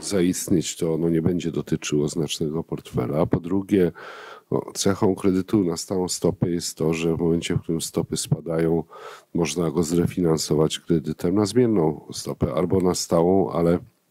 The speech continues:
zdefiniowaną przy innym poziomie stóp rynkowych. A po trzecie, czy się obawiamy? No, mnie to już naprawdę nic nie zdziwi. Więc, y, natomiast, no, żyję w oderwaniu od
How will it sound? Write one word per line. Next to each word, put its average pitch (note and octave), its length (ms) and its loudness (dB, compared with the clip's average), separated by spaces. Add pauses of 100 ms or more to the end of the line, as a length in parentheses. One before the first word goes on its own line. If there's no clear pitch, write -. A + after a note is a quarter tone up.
(680)
zdefiniowaną E2+ 760 2
przy - 200 -4
innym F2+ 260 2
poziomie D#2+ 520 0 (260)
stóp - 360 -2
rynkowych. D#2 800 -2 (640)
A F#2+ 100 2
po - 160 0
trzecie, - 360 -2
czy - 140 -4
się - 200 2
obawiamy? F#2 580 2
No, G2 280 2 (440)
mnie F2+ 240 4
to G#2 100 0
już - 140 0
naprawdę C#3 480 0
nic E2+ 280 -2
nie F2+ 120 2
zdziwi. D2+ 560 -6 (340)
Więc, E2+ 560 0
y, G2 220 2 (240)
natomiast, A#2 500 2
no, C3 120 4
żyję B2+ 560 2
w - 80 -2
oderwaniu C3 600 4
od G2+ 140 0